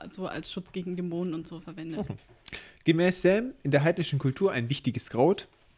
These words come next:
Speaker 2: Hm, ja, vielleicht. Keine Ahnung.
Speaker 1: Doch, also
Speaker 2: Weiß
Speaker 1: ich hab
Speaker 2: nicht.
Speaker 1: schon gefunden, dass es viele Funktionen dafür gab und so. Viel, ja, also
Speaker 2: Okay. Aber jetzt nicht das, was er da sagt unbedingt.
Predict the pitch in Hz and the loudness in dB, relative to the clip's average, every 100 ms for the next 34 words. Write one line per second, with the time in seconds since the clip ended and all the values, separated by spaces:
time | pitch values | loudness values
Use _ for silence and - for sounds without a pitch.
0 | _ 135 143 139 _ _ - 117 127 - | _ 4 4 2 _ _ 2 4 4 0
1 | - 107 117 135 - _ - 104 113 131 | 0 4 4 2 -6 _ 0 2 4 6
2 | 240 - 262 285 262 269 339 - 285 294 | 6 6 4 6 6 6 4 6 4 6
3 | 277 269 240 233 - 254 247 262 220 202 | 4 4 4 2 -4 2 4 4 2 -2
4 | - 214 233 208 202 190 180 185 190 180 | 0 2 4 2 0 2 6 6 4 -4
5 | 175 185 185 185 180 - - - - - | -4 -2 0 0 -4 -10 -10 -10 -20 -20
6 | _ - 139 135 151 - - 120 117 175 | _ -16 -12 -12 -14 -6 -2 0 -2 -4
7 | - - - _ - 135 131 - 131 - | -10 -20 -20 _ 0 4 4 4 0 0
8 | - 143 131 117 - - 85 76 71 85 | 0 2 2 2 2 0 0 -4 -8 -8
9 | - 95 90 | -10 -12 -12